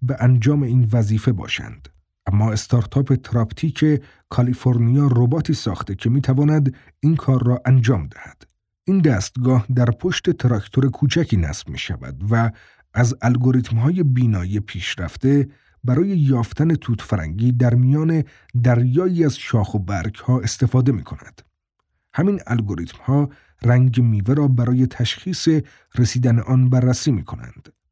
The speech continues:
و یک دستگاه با ظرافت آنها را بدون هیچ گونه صدمه زدن به گیاه دستچین می‌کند. انبارهای آمازون در نگاهی اجمالی نشان می‌دهند که این فناوری تا چه حد می‌تواند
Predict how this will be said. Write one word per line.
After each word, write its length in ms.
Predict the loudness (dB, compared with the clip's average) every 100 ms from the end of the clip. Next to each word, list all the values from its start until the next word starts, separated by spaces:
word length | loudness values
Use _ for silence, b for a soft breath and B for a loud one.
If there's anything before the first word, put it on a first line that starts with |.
| -2
و 100 | 0
یک 280 | 0 0
دستگاه 600 | 0 2 0 -2 0 2 4
با 260 | 4 2
ظرافت 720 | 2 -2 -4 -2 0 0 -4
آنها 260 | -6 -2 0
را 200 | 0 0 b b -6 0
بدون 380 | 2 2 2 0
هیچ 340 | -2 -4 -2
گونه 280 | 0 2 2
صدمه 440 | 2 -2 -2 -2 -4
زدن 460 | -4 0 2 2
به 80 | 2
گیاه 460 | 0 -4 -2 -2 -2
دستچین 580 | 0 0 -2 -4 0 0
می‌کند. 480 | 0 -8 -16 -18 -20 _ _ _ _ _ _
انبارهای 580 | -2 -2 -2 -4 0 2 2
آمازون 520 | 2 2 2 2 2 0 b b b
در 160 | 0 2
نگاهی 520 | 4 2 2 2 0 0
اجمالی 460 | 0 2 2 2
نشان 340 | 0 0 2 2
می‌دهند 500 | 0 -4 -8 -8 -6
که 280 | -2 -2 -4 b b b
این 200 | -2 0
فناوری 680 | 0 0 2 0 -4 -4 -4
تا 180 | 0 -2
چه 180 | 0 -2
حد 240 | -2 -2
می‌تواند 640 | -4 -2 -2 -2 -4 -8